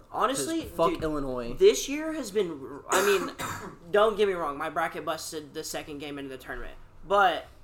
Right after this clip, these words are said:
Speaker 1: I, I don't know if I've had more fun watching a March Madness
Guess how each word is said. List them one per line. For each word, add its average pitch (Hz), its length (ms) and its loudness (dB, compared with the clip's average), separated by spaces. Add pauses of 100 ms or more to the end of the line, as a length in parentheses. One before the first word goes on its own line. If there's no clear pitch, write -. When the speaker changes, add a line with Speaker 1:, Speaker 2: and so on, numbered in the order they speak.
(1160)
Speaker 1:
I, 220 440 4 (200)
I 196 120 0
don't 247 180 0
know 254 140 4
if 240 80 -6
I've 185 140 -4
had 180 240 -2
more 165 240 -4
fun 165 360 -4
watching 160 600 -6
a - 80 -8
March 147 260 -8
Madness 143 600 -8